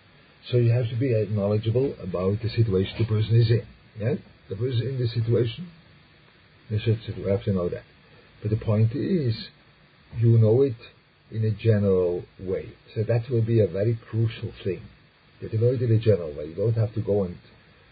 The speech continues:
and know every detail of the other person. This knowledge in a general,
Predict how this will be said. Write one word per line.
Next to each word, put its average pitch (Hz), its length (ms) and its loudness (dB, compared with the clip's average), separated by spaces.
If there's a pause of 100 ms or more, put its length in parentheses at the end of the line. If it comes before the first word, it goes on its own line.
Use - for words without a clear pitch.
(280)
and 95 280 -6 (260)
know 104 200 2
every 98 240 -2
detail 98 500 -2
of - 340 -14 (100)
the 90 100 -10
other 87 120 -10
person. - 380 -14 (1800)
This 117 140 0
knowledge 123 360 6
in 113 120 2
a 117 60 6
general, 117 460 2